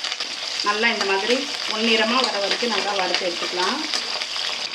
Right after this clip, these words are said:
நல்லா வதங்கி வந்துருச்சு. கலர் வந்து நல்லா இந்த மாதிரி சேஞ்ச் ஆயிடுச்சு. இது கூட வந்து தக்காளி வந்து ஒரு கையிலேயே வந்து நான் கரைச்சி வச்சிருக்கேன், அந்த தக்காளியை சேர்த்துக்கலாம்.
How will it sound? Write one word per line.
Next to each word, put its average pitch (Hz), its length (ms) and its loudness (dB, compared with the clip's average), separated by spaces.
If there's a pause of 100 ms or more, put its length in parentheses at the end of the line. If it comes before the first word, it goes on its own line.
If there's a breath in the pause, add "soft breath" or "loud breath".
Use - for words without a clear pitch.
(260)
நல்லா 233 240 4
வதங்கி 226 300 2
வந்துருச்சு. 233 640 2
கலர் 226 260 4
வந்து 233 240 2
நல்லா 220 360 2 (240)
இந்த 196 180 -2
மாதிரி 220 380 0 (800)
சேஞ்ச் 226 260 4
ஆயிடுச்சு. 233 520 2 (500)
இது 254 180 0
கூட 285 220 2
வந்து 254 180 4
தக்காளி 254 400 2
வந்து 226 280 6
ஒரு 220 180 2
கையிலேயே 233 380 2
வந்து 214 160 0
நான் 247 160 0
கரைச்சி 196 220 0
வச்சிருக்கேன், 208 480 0
அந்த 254 100 2
தக்காளியை 202 460 -2
சேர்த்துக்கலாம். 190 520 0